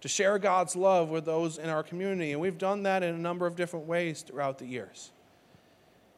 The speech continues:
And this whole covid nineteen crisis has thrown us some roadblocks.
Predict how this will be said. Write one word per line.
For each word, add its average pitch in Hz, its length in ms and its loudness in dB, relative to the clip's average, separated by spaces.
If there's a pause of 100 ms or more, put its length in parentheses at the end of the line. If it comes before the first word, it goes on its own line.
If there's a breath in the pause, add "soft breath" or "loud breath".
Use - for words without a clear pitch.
(140)
And 170 100 2
this 208 140 4
whole 214 420 8
covid 202 380 6
nineteen 185 480 -2
crisis 180 540 0
has 170 280 -2
thrown 202 320 4
us 202 240 2
some 196 220 -2
roadblocks. 165 960 0